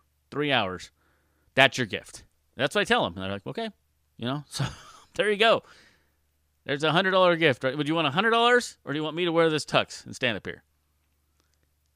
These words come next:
I'm sorry. It may not sound good, but that's the way I am. That's, that's a lot of money.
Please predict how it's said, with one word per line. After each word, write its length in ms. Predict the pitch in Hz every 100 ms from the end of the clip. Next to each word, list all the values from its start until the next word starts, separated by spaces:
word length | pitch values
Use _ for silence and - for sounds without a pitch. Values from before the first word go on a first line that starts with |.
| _ _ _ -
I'm 220 | 127 123
sorry. 300 | - 180 -
It 120 | -
may 60 | 107
not 180 | 113
sound 220 | 110 143 143
good, 160 | 120
but 80 | 120
that's 240 | 117 120
the 60 | 135
way 180 | 120 127
I 60 | 139
am. 180 | 143
That's, 220 | 87 110 -
that's 180 | 120
a 60 | 131
lot 200 | 113 107
of 60 | 107
money. 320 | 151 113